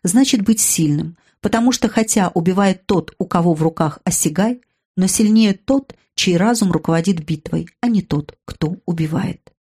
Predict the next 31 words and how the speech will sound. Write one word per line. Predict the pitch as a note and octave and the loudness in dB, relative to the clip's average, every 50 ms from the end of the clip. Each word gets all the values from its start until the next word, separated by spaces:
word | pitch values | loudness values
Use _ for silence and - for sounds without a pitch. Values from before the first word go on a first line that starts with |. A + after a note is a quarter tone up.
| _ _ _ _ - - - - - - _ | _ _ _ _ -20 -18 -18 -20 -20 -10 _
Я | - F#3 B3+ C#4 | 2 2 2 4
заметил | C#4 D4+ C#4 B3 A3 G#3+ G#3 - G3 F#3+ | 4 4 4 4 4 2 2 0 -2 -2
тоже, | - - F3+ F3+ E3+ E3+ E3+ F3 _ _ _ | 0 0 0 0 0 0 -2 -4 _ _ _
что | - - - F#3 | -8 -4 -4 -2
колдуны | - - F3+ E3+ D#3+ F#3 F#3 F3 E3+ | 0 0 0 2 2 2 2 2 2
и | E3 | 2
знахари | D#3 - E3+ G3 B3 C4 C4 - E3 D3+ D#3 E3 - _ _ _ | 2 2 2 2 2 0 0 0 -2 -2 -2 -4 -8 _ _ _
внушали | - D#3+ F#3 A3 A3 - D4+ D4 C#4+ C#4 | -2 0 0 0 2 2 2 2 2 2
страх | - - - G#3 F3 D3 - - | 0 0 -2 0 0 0 -2 -2
народу, | - D#3 D3+ D3+ D3+ D3 D3 - E3+ D#3+ - _ _ _ | 0 0 2 2 2 0 0 -2 -6 -8 -10 _ _ _
их | - G3 F3 D#3+ | -2 -2 0 0
боялись | D3+ D#3 D3+ D#3 F3 G3 G#3 G#3 F3 D#3+ D#3+ | 0 0 0 2 2 2 2 2 0 -2 -2
до | E3 D#3 | -2 -2
такой | - E3 D3 - - A3 B3 | 0 -2 -4 0 0 0 0
степени, | A#3+ - - - G3 E3+ - - E3 E3 F3 E3+ - _ _ _ _ | 0 -2 -2 0 0 0 -2 -6 -10 -10 -10 -12 -14 _ _ _ _
что, | - - - F#3+ | -10 -2 -2 -2
будь | G#3 A3+ B3+ B3+ - | 2 2 0 2 2
они | G#3 F#3+ F#3+ G3+ | 0 2 2 0
вооружены | F#3+ F#3 F3 F3+ F3 E3 F3+ F#3 F#3+ F#3+ | 0 0 0 0 0 0 0 0 0 0
одной | - - E3 E3+ - F3 E3 D3+ | 0 0 -2 -2 0 0 2 2
лишь | D3+ D3 - - | 0 0 -2 -4
палкой, | - G#3+ A#3+ C4 B3 B3 - - D#3 - - - - _ _ | -2 0 0 0 0 -2 -4 -10 -10 -10 -12 -20 -20 _ _
десять | E3+ D#3+ G#3+ G#3 - G3 - | -2 0 0 0 0 -2 -4
человек, | - - G#3+ G#3+ G#3+ G#3 G3+ E3 - - | -2 0 0 0 2 0 0 -2 -2 -2
вооруженных | E3+ D#3 D#3 D#3 D3+ D#3+ D3+ D3+ D3 - | 0 0 0 0 0 0 0 0 -2 -2
копьями, | - - F#3+ G3+ - - A#3+ A#3 A#3+ B3 B3 - _ _ | -2 -2 -2 -2 0 -2 0 0 0 -2 -4 -6 _ _
обращались | - G3 G3 F3+ E3 C#3+ - - D3 D#3 - F3+ - - | -8 -4 0 0 -2 0 -2 -2 -2 -2 -2 -4 -6 -4
перед | - A3+ G#3 G3 G3 D#3 | -4 -4 -4 -2 -2 -2
ними | D3 D3 D#3 D#3 E3+ E3+ _ _ | -2 -2 -2 -4 -6 -8 _ _
в | _ D3 | _ -8
бегство. | D3 - E3 - - - - - - D#3+ E3 | -6 -6 -6 -6 -8 -10 -12 -10 -14 -14 -14